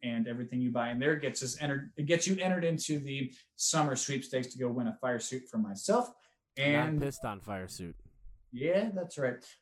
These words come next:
Speaker 1: Um, it's actually might be at this point a fifty fifty toss up. So make sure you buy it and see what you get. The more the price you get, the higher the chance it's pissed on.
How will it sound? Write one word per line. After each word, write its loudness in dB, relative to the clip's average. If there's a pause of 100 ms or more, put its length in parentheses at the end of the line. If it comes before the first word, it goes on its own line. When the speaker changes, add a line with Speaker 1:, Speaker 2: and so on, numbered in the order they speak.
(100)
Speaker 1:
Um, 4
it's 0
actually 2
might 2
be -2
at 0
this -2
point 0
a 0
fifty -6
fifty -4
toss 0
up. -4
So 0
make -2
sure -4
you -2
buy 0
it 0
and -2
see -6
what -6
you -4
get. 0 (200)
The -2 (100)
more 8
the 4
price 4
you 2
get, 2
the -8
higher -2
the -6
chance -6
it's -6
pissed -6
on. -12